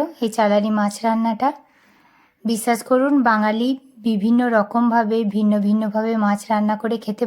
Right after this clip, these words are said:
পছন্দ করে। এই যে মাছটা রান্না করলাম, এটা আপনারা বাড়িতে অবশ্যই বানিয়ে খাবেন। এটা খেতে মনে হবে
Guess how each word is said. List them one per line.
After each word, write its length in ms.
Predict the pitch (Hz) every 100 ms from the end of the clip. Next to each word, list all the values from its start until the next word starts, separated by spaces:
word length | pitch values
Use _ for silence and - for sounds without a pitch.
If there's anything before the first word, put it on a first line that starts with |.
| 220
পছন্দ 340 | 202 - 208 202 196
করে। 220 | 190 196 196 _ _ _ - - _ 233
এই 80 | 226
যে 80 | 233 240
মাছটা 320 | 240 240 - 254
রান্না 280 | 247 247 262 262
করলাম, 320 | 269 226 233 262 - _ _ _ _ _ 233
এটা 160 | 214 240 226
আপনারা 320 | 226 226 233 240
বাড়িতে 300 | 226 208 214 233
অবশ্যই 400 | 208 220 214 262 240
বানিয়ে 280 | 220 202 202 -
খাবেন। 260 | 185 196 190 208
এটা 140 | 220 214
খেতে 200 | 214 233 233
মনে 160 | 214 226
হবে 160 | 233 233